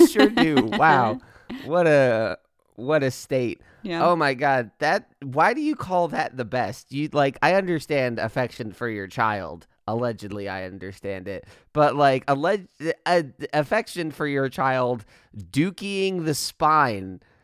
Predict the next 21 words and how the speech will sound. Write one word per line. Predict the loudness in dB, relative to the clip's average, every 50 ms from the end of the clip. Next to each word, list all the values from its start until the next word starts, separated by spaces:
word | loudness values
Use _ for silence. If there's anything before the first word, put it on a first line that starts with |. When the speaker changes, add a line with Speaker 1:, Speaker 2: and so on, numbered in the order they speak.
| _ _ _
Speaker 1:
as | -2 -2 -2 -2
high | 2 4 4 6 6 4
as | 2 0 -2 -6
possible, | -2 0 2 2 2 0 -2 -6 -6 -4 -2 -2 -2 -4 -6 -10 _
Speaker 2:
Yeah. | -10 -10 -8 -6 -4
Speaker 1:
like | -2 -2 -2
one | 0 -2 -2
of | 0 0
those | -2 -2 -2 -6
carnival | -4 0 0 2 2 0 -2 -4 -4 -4 -2
games | -2 -2 -2 -4 -4 -6
where | -6 -6
you | -6 -4
try | -2 -2 -2 0
to | -2 -2
hit | -4 -4 -6 -6
the | -8 -6
bell. | -4 0 0 2 2 2 0 -4 -8 _ _ _ _ _ _
Like, | -2 0 0 0 0 -2 -2
that's | -2 0 0 0 -2 -6 -12 -18 -16
just | -10 -4 -2 0 0 -2 -4 -8 -16 -18 -20 -20